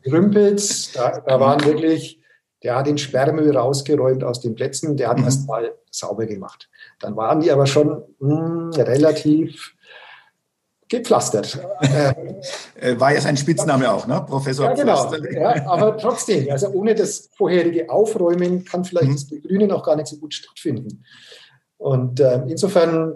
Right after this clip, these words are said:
Speaker 1: ist es ein evolutorischer Prozess. Ich bin da ganz guter Dinge, dass, ähm, wir einfach auch, es kommen immer mehr grüne Ideen auch in die Stadtplanung hinein und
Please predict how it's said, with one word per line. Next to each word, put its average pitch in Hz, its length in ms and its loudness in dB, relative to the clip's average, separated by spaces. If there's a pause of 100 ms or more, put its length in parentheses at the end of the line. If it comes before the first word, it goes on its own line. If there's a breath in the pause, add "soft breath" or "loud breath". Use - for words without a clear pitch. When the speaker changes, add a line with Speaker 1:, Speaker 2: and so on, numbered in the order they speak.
Speaker 1:
ist 185 260 -4
es 196 100 0
ein 196 80 2
evolutorischer 135 720 0
Prozess. - 500 -8
Ich 135 140 -14
bin 147 100 -2
da 135 100 4
ganz 131 240 0
guter 120 200 -4
Dinge, 127 360 0
dass, 117 440 -6
ähm, 117 440 -4 (200)
wir 120 360 -2
einfach 127 220 -4
auch, 135 300 0 (180)
es - 120 -12
kommen 151 180 2
immer 160 180 2
mehr 147 160 6
grüne 160 380 2
Ideen 143 760 2
auch 131 180 0
in 139 80 2
die 127 80 2
Stadtplanung 123 600 2
hinein 113 500 -2
und 110 340 -10